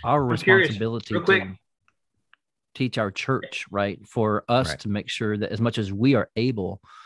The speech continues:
Speaker 1: uh, we train our church about what a pastor is.
Speaker 3: Yeah.
Speaker 1: Uh, we gotta be careful that we're not just the victims of, you know, decades of someone else's experience, but that's our job too.
Speaker 3: Yeah.
Speaker 1: Uh, is to be vulnerable,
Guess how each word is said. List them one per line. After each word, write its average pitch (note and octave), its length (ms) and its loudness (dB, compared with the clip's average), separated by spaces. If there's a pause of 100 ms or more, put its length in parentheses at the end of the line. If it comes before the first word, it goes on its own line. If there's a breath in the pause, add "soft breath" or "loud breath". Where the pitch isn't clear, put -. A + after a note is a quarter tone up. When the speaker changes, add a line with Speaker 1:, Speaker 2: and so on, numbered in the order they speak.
(500 loud breath)
Speaker 1:
uh, G2 540 0
we A#2 260 4
train C3 420 0
our G#2 180 0
church - 640 -6 (220)
about G#2 220 -2
what G#2+ 140 2
a G2+ 80 2
pastor A2+ 520 -2
is. G2 540 -2 (380 soft breath)
Speaker 3:
Yeah. F2+ 180 -4
Speaker 1:
Uh, F#2+ 380 0
we G2+ 140 0
gotta A#2+ 100 4
be G#2+ 80 0
careful A2 300 0
that G2+ 80 -2
we're A2 140 0
not A2 260 -2
just - 280 -6 (100)
the G#2+ 120 -4
victims G2+ 440 -2
of, F2+ 320 -6
you G#2 80 -4
know, F#2+ 140 -2
decades G2+ 600 0
of F#2 60 -8
someone G#2 200 0
else's F#2+ 300 -6
experience, G2 580 -4
but - 220 -8
that's D3 180 0
our D#3 200 2
job B2 320 0
too. C3 280 -4 (600 loud breath)
Speaker 3:
Yeah. G2 180 -4
Speaker 1:
Uh, G2 280 2
is G2+ 220 -4
to G2 220 -2
be A2+ 260 0
vulnerable, G#2 760 0